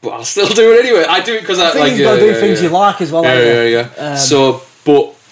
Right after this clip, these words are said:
Speaker 1: you're, you're, you, if we sat down and done a tune together, right, we could pick out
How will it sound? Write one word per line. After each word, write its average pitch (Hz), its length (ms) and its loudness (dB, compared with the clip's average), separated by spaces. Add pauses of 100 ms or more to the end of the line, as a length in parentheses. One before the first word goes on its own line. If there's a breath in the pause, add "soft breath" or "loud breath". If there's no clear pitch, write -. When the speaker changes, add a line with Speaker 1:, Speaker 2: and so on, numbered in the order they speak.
(240)
Speaker 1:
you're, 139 460 -2
you're, 135 340 0
you, 131 220 -18 (1000 loud breath)
if - 160 -4
we 220 100 2
sat 156 300 -2
down 165 180 0
and 143 80 -8
done 143 100 -2
a 139 40 -6
tune 139 240 -2
together, 127 520 -4 (160)
right, 107 340 -4
we 123 100 -6
could 120 240 -10
pick - 240 -6
out 117 320 -2